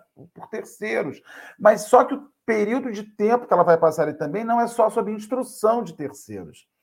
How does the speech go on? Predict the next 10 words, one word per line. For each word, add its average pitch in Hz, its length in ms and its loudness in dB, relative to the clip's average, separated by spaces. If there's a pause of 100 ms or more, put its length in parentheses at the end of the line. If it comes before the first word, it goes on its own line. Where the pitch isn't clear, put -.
(340)
Também 180 160 2
ela 226 100 6
vai 226 120 4
receber 208 420 2
educação, 233 1080 -4 (460)
porque 180 160 -8
esse 220 160 -10
terceiro 208 480 -4
vai 214 100 0
ocupar 196 880 0